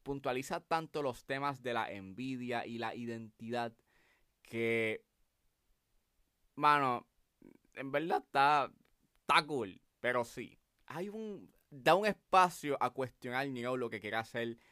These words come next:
eh, las implicaciones que tiene ese giro, eh, a nivel lógico. Porque vuelvo, si te pones a pensar mucho en,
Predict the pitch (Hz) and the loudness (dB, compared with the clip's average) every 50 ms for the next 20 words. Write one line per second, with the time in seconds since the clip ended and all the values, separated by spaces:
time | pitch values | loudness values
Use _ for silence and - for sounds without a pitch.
0 | _ _ _ _ _ _ _ - 123 117 117 113 107 107 123 135 127 - 143 135 | _ _ _ _ _ _ _ -4 -2 0 0 0 0 0 2 0 0 2 -2 -6
1 | 131 135 139 143 143 143 131 131 - 147 151 151 147 139 - - 131 113 110 113 | -4 -4 -6 -2 0 0 0 0 -2 -6 -4 -4 -4 -6 -4 -6 -6 -6 -4 -6
2 | 120 123 117 - 127 123 117 123 127 123 120 117 110 101 - _ _ _ _ _ | -6 -8 -8 -8 -8 -8 -6 -6 -6 -4 -2 -2 -4 -4 -6 _ _ _ _ _
3 | _ _ _ _ _ _ _ 117 117 113 110 107 - 117 123 123 120 113 117 120 | _ _ _ _ _ _ _ -4 -2 -2 -2 -4 -2 -2 -2 -2 0 0 0 0
4 | 123 120 110 113 120 113 104 98 - - - - - _ _ _ _ _ _ - | 0 2 2 4 2 2 2 -4 -10 -14 -18 -20 -20 _ _ _ _ _ _ -20
5 | 104 - - 127 127 147 170 175 165 151 143 127 127 113 123 131 139 151 151 151 | -20 -10 -8 -6 -2 -2 0 -2 -2 -4 -4 -8 -8 -8 -6 -6 -6 -6 -6 -6
6 | 143 147 151 143 143 139 143 143 - 147 139 - - 135 135 139 135 135 | -8 -6 -6 -6 -6 -6 -8 -8 -8 -8 -8 -6 -6 -6 -6 -6 -8 -12